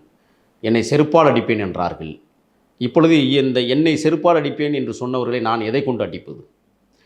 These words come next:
இன்றைக்கு வரைகளை வரைந்து வெளியிலே வந்திருக்கிறது. ஏன்டா டேய் அயோக்கிய நாயி, தேசிய தலைவனை நீங்கள் தரைக்குறைவாக,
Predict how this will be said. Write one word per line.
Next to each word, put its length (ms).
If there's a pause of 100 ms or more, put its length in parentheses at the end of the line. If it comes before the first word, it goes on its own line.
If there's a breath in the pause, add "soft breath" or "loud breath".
(240)
இன்றைக்கு 360
வரைகளை 420
வரைந்து 320
வெளியிலே 320
வந்திருக்கிறது. 520
ஏன்டா 320 (140)
டேய் 200
அயோக்கிய 460 (120)
நாயி, 420 (680)
தேசிய 540
தலைவனை 500
நீங்கள் 400
தரைக்குறைவாக, 760